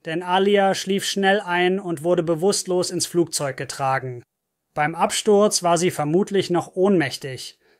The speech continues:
Zudem zeigte die Autopsie, dass Louis Kokain und Alkohol konsumiert hatte. Ohne diese Substanzen hätte er vielleicht bessere Entscheidungen getroffen.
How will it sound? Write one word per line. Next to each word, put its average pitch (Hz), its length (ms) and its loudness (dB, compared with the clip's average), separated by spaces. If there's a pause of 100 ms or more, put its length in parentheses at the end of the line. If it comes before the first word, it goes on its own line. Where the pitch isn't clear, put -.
(140)
Zudem 190 520 2
zeigte 185 400 2
die 160 120 0
Autopsie, 160 540 -2
dass 180 220 0
Louis 175 360 4
Kokain 170 560 0
und 170 220 0
Alkohol 160 460 2
konsumiert 135 640 -6
hatte. 131 400 -8 (520)
Ohne 233 300 4
diese 196 300 2
Substanzen 170 640 0
hätte 170 220 0
er 160 160 -4
vielleicht 147 420 -4
bessere 151 380 0
Entscheidungen 160 680 0
getroffen. 131 720 -8